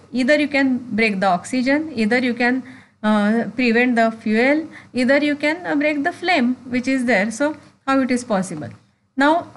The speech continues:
flame is stopped here. How? By the fire extinguisher. How this is to be used? There are many demo, uh, demos of this, uh, uh, say, uh, fire extinguishers. Pull the pin,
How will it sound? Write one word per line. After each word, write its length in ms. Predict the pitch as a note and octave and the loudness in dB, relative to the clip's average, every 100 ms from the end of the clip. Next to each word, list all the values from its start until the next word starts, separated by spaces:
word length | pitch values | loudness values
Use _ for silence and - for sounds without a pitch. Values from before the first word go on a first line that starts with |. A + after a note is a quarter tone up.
| - - - - | -18 -16 -16 -4
flame 400 | C#4 D#4 F4 E4 | 2 2 2 0
is 180 | D#4+ D4+ | -2 -4
stopped 500 | - - B3 G#3+ G#3 | -12 -2 2 2 2
here. 320 | G#3 F3 G3+ G#3 A3 | 0 0 -2 -6 -2
How? 280 | C4+ D4+ | 2 2
By 300 | E4 D4 B3+ | 0 0 2
the 220 | B3 C#4+ - - - _ _ | 2 -2 -2 -16 -20 _ _
fire 260 | B3 A3 | 2 4
extinguisher. 640 | B3+ B3 A3 G#3 F3 - F3+ | 2 -2 0 0 -2 -6 -4
How 300 | A3 C#4 D4 | 0 2 2
this 200 | D4 C#4+ | -2 -2
is 140 | C#4+ | -4
to 80 | C4+ | -2
be 120 | A#3+ | 0
used? 360 | C4+ F3+ - - _ _ _ | 0 -2 -8 -16 _ _ _
There 160 | A#3+ | 2
are 80 | B3 | 2
many 280 | B3+ B3 C4+ | 2 2 0
demo, 460 | B3 G#3+ G#3+ A#3 B3+ | 0 0 0 -2 -4
uh, 100 | - | -4
demos 500 | G#3+ A3 G#3+ A#3 C#4+ | -2 0 0 2 0
of 240 | - A3 G#3 | -2 -6 -2
this, 300 | A3+ A#3+ - - _ _ _ _ _ | -2 -4 -10 -20 _ _ _ _ _
uh, 440 | G#3 G3 G3 G3 G3 F#3+ | 0 2 2 0 -4 -8
uh, 360 | G#3 G#3 - G#3 | -2 -2 0 -2
say, 320 | G#3 A#3 A3+ | 0 0 0
uh, 300 | - G#3 G#3 G3+ - - _ _ | 0 -2 -2 -4 -14 -20 _ _
fire 240 | A3+ G#3+ | 2 2
extinguishers. 920 | B3 B3 C#4 C4 C4+ C4 D4 D4 - - - | 0 -2 0 2 0 0 -2 -2 -12 -18 -2
Pull 220 | C#4+ C#4 | 2 2
the 120 | C4 | 0
pin, 420 | B3+ C4 C#4 D#4 | 0 0 0 -2